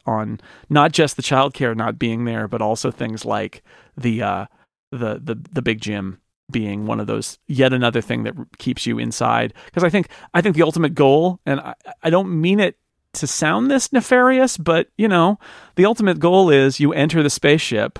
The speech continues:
and you stay there. You know, you enter, uh, when it's early in the morning and you stay there until it's dark.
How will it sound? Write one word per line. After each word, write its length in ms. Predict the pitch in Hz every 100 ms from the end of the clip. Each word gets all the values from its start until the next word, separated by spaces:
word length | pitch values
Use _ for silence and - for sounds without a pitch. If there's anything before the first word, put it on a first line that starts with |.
| - _ _ _ _ _ _ _ _ _
and 320 | 151 139 135
you 160 | - 143
stay 300 | 131 151 147
there. 420 | 139 123 117 113 - -
You 140 | 143
know, 60 | 151
you 200 | 147 160
enter, 420 | 160 170 143 139
uh, 300 | - - 147
when 220 | 156 143
it's 100 | 135
early 240 | 151 143 143
in 60 |
the 60 | 135
morning 360 | 139 147 131
and 80 | 120
you 80 | 123
stay 240 | - 127
there 160 | 123 120
until 300 | 117 123 117
it's 140 | 110
dark. 440 | - 135 104 -